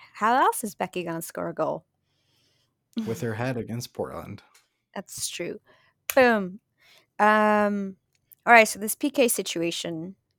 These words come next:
Speaker 1: on
Speaker 2: Yeah.
Speaker 1: Friday night, um, we, we have A-Rod, and you're like, "Okay, A-Rod. It's A-Rod. She's gonna score this, right?"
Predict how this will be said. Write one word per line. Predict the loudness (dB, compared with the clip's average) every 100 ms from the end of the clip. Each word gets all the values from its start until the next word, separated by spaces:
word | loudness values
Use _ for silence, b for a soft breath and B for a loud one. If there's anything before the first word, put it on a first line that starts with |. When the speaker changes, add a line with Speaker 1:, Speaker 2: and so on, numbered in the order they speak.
| -8
Speaker 1:
on | -6
Speaker 2:
Yeah. | -2
Speaker 1:
Friday | 0 0
night, | -2 -6 -8 -12 -18 -20 -20 _ _ _ _ _ -6
um, | -2 0 -2 -4 -4 -8 -10 -14 -18 _ _ _ _ _ _ _ _ _ -12
we, | -12 -8
we | -2 0
have | 0 2
A-Rod, | 0 2 2 2 0 -2 -10 -10
and | -6 -4
you're | -4
like, | -4 -6
"Okay, | -4 -2 -2 0
A-Rod. | 0 2 0 -2 -2 -10 _ _ _ _ -8
It's | -8 -2
A-Rod. | 0 0 2 0 -2 -6
She's | -4 -4 -2
gonna | -2 0
score | -2 0 2 2
this, | 0 -4 -4
right?" | 0 0 0